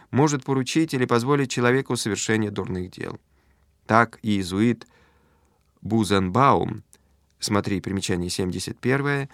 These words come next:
«Установив запретность преднамеренного и сознательного человекоубийства, делает исключение для того случая, когда совершение его будет позволено Богом, господином всяческой жизни».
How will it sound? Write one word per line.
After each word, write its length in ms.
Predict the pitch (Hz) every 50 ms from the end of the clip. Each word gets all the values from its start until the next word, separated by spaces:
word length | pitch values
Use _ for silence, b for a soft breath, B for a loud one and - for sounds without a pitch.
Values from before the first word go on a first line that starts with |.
| b b b
«Установив 640 | b 120 127 - - 139 135 143 156 170 185 175 - - -
запретность 880 | 123 120 143 147 143 - 143 151 160 151 - 143 139 131 - - - b b b b b
преднамеренного 720 | - 127 117 110 107 107 117 127 139 131 113 101 95 95
и 100 | 95 92
сознательного 760 | - - 101 98 110 120 127 120 - 117 107 110 107 104 101 101
человекоубийства, 1080 | - 107 107 107 113 113 - - 95 92 98 143 156 143 - - - 82 78 - - b b b b b b b
делает 380 | 107 135 170 180 175 165 -
исключение 720 | 160 - - - 147 143 135 - - 175 165 151 151 147 135
для 100 | 131 139
того 240 | 127 139 131 135 135
случая, 420 | - - 156 165 156 - - 139
когда 380 | 131 127 120 123 123 139 135 131
совершение 720 | 131 - 120 113 117 110 - - 156 165 156 120 95 95
его 420 | 98 98 92 98 104 101 98 B B B B B B
будет 380 | B - 117 156 165 151 151 -
позволено 720 | - 123 120 107 117 131 143 143 135 120 123 117 113 -
Богом, 600 | - 92 101 127 151 147 113 92 92 92 87 - b b b
господином 640 | 110 107 107 - - 98 98 131 147 147 139 127 120
всяческой 800 | - - - 110 117 120 - 120 110 - - 113 107 107 101 92
жизни». 580 | 87 90 95 90 - - - 82 80 - -